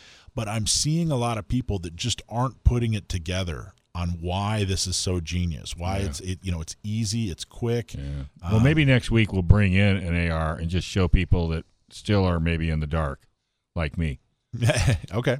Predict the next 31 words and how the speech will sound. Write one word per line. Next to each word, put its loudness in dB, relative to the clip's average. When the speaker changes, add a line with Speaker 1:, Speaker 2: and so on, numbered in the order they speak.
Speaker 2:
Well, 4
'cause 4
I 8
don't 8
own 6
an 6
A 4
R. -6
Speaker 1:
Yeah. -2
Speaker 2:
So 4
I, 6
it, 0
it, -6
you -2
know, 0
it -2
was -2
a -4
great 2
presentation, 0
but 4
it's -10
still, 4
in 0
my 2
mind, 4
I, 0
I -8
can't, -2
of -20
course, -4